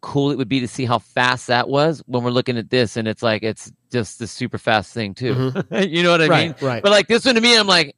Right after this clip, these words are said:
Speaker 1: "Eh, no." But to see two, to see double kettlebell snatches,
Speaker 2: Yeah.
Speaker 1: I'd be stoked on
Speaker 2: Or
Speaker 1: that.
Speaker 2: use dumbbells.
Speaker 1: Or, yeah, do that even.
Speaker 2: Yeah.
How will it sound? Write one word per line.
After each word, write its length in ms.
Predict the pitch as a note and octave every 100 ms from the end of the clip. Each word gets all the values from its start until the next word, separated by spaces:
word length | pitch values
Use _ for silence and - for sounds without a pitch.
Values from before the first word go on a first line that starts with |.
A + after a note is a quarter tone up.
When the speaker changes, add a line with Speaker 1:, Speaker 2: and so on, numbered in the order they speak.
| -
Speaker 1:
"Eh, 380 | C3 B2+ B2 A2 - _ _ _
no." 400 | A#2+ A#2+ A2+ G#2+ - -
But 120 | - D#3+
to 60 |
see 200 | C#3 F#3 D#3+
two, 320 | E3 C#3 C#3 _ -
to 160 | C#3 B2
see 300 | - C#3 B2
double 460 | F#2 C3+ C3+ D#3+ E3
kettlebell 380 | F3+ E3 E3
snatches, 540 | - E3+ E3+ F#3+ G3 G3+
Speaker 2:
Yeah. 280 | G2+ F#2+ F2+ _ _ _ _ _ _ _ _ _ _ _ _ -
Speaker 1:
I'd 60 |
be 80 | A#2
stoked 340 | C3 F#3 G3+ -
on 140 | F#3
Speaker 2:
Or 80 | G3
Speaker 1:
that. 60 | C4
Speaker 2:
use 100 | A#3
dumbbells. 580 | D4+ D#4 D4+ D#3 - _ _ _ _ _ _ _ _ _ _ -
Speaker 1:
Or, 140 | F#2+ G2+
yeah, 280 | F#2 A2 A#2+
do 140 | - G#2
that 180 | C3
even. 280 | A#2+ D#2+ - _
Speaker 2:
Yeah. 220 | D4 F4